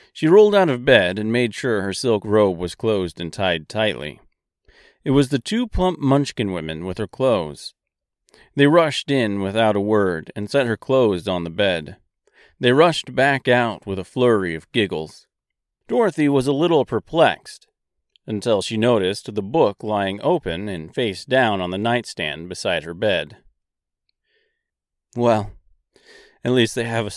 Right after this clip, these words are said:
story to tell," she said to herself with a smile of slight embarrassment. Shortly after she got her nice clean clothes on, she was escorted to the throne room.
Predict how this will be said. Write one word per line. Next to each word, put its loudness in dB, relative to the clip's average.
story 0
to -14
tell," -10
she -10
said -2
to -6
herself -4
with -12
a -8
smile -4
of -12
slight -6
embarrassment. -10
Shortly 0
after 2
she -4
got 2
her -4
nice -2
clean -6
clothes -4
on, -12
she -6
was 0
escorted -2
to -10
the -8
throne -2
room. -12